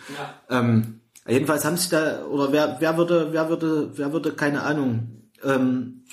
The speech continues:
Speaker 2: einfach drauf losballern? Also es, die haben es immer mehrere Szen-, Szenarios überlegt und dementsprechend das Leveldesign gestaltet,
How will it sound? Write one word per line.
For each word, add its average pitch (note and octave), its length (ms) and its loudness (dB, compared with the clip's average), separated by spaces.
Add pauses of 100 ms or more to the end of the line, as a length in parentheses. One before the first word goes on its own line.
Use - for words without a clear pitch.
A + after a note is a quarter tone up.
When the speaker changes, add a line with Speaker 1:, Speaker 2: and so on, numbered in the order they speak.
(120)
Speaker 2:
einfach C#3 240 0
drauf C#3 220 0
losballern? A#2 600 2
Also G#2 180 -4
es, - 160 -6
die C3+ 100 0
haben C3+ 60 2
es D3 160 -2
immer G3+ 320 2
mehrere G3 340 2
Szen-, F3+ 400 0
Szenarios F3+ 560 0
überlegt D3+ 460 0
und C3+ 240 -2
dementsprechend E3 500 0
das B2 80 -2
Leveldesign C#3+ 580 2
gestaltet, C3+ 480 -2